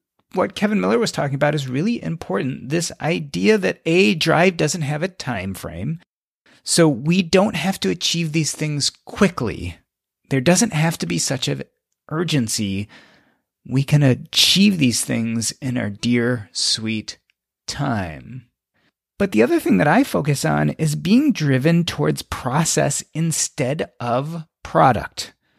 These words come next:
What do I mean by that? Process instead of product. What that means is I put my drive towards creating these very purposeful activities,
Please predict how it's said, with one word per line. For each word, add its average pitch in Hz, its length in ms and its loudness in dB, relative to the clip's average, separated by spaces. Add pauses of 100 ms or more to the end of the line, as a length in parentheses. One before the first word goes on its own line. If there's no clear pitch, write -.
(320)
What 156 180 4
do 160 80 4
I 151 120 6
mean 131 200 6
by 90 140 -2
that? 76 280 -12
Process 165 600 2
instead 113 580 -2
of - 280 -10
product. 101 480 -4
What 135 140 -8
that 208 220 2
means 165 340 0
is 139 440 -2
I 139 160 -2
put - 300 -2
my 214 200 -4
drive 131 640 0
towards 156 380 -6
creating 147 1200 2 (320)
these 143 280 2
very 131 480 4
purposeful 139 640 -2
activities, 123 880 -2